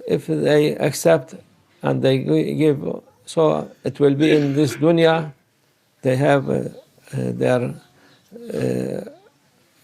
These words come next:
finish this problem, no need to take it to Akhirah. If they not, they are, uh, can, uh, be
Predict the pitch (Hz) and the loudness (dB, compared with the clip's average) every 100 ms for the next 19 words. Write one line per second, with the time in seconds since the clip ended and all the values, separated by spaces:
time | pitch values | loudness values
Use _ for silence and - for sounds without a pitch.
0 | 147 - 180 151 143 - - - 214 143 | -16 -2 2 2 0 -4 -10 -12 -14 -8
1 | 123 117 117 135 147 139 147 156 - - | -6 -4 -4 2 4 4 4 2 -2 -4
2 | 135 143 131 123 - 123 117 117 - - | 2 4 4 0 0 0 2 0 -6 0
3 | 127 120 117 - 113 113 - 120 107 - | 2 2 -2 -2 0 2 0 0 0 0
4 | 101 104 - _ _ _ _ _ - 139 | -4 -4 -12 _ _ _ _ _ -4 -2
5 | 143 170 170 180 185 - 170 - 226 180 | 2 2 4 2 0 -6 -16 -16 -10 0
6 | 156 135 127 139 180 - _ 127 127 123 | 2 2 0 -4 -10 -18 _ -8 -4 -4
7 | 65 - 151 180 214 - - 139 127 131 | -4 -6 -8 -12 -18 -18 -4 -2 -2 -6
8 | 151 _ _ _ _ _ _ _ _ - | -12 _ _ _ _ _ _ _ _ -10
9 | - - 90 139 127 120 | -8 -6 2 4 4 2